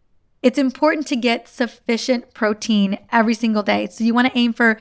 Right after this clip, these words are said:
point seven five grams to one gram of protein per pound of body mass. So for instance, a woman weighing a hundred thirty pounds has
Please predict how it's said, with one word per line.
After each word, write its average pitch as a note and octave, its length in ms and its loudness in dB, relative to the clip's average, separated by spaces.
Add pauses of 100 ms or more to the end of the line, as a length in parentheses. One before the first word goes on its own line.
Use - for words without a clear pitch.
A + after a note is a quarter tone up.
(300)
point C4 280 2
seven B3+ 280 0
five A3+ 320 2
grams A#3 420 0
to A3+ 200 -4
one A3+ 260 0
gram A#3+ 400 2
of A3 280 -6
protein C4 540 -2 (260)
per A#3+ 80 2
pound A#3+ 600 0
of G#3 200 -2 (180)
body G#3 380 2
mass. - 460 -6 (380)
So A#3+ 120 2
for C#4 120 -6
instance, C4+ 440 0
a B3+ 80 -4
woman B3 260 0
weighing B3 200 2
a A#3 60 2
hundred A3+ 260 0
thirty C4 200 0
pounds B3+ 500 2 (320)
has A3 380 4